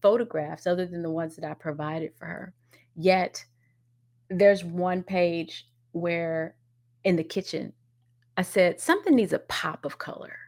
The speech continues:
I don't know what you should do, Erica, but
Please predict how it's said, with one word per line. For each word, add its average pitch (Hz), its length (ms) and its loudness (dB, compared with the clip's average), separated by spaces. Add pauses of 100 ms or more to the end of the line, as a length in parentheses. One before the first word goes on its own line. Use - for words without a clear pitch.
(600)
I 269 140 4
don't 339 160 6
know 339 100 6
what 320 180 0
you 294 140 0
should 262 180 -4
do, 262 180 2
Erica, 240 680 4 (340)
but 180 560 2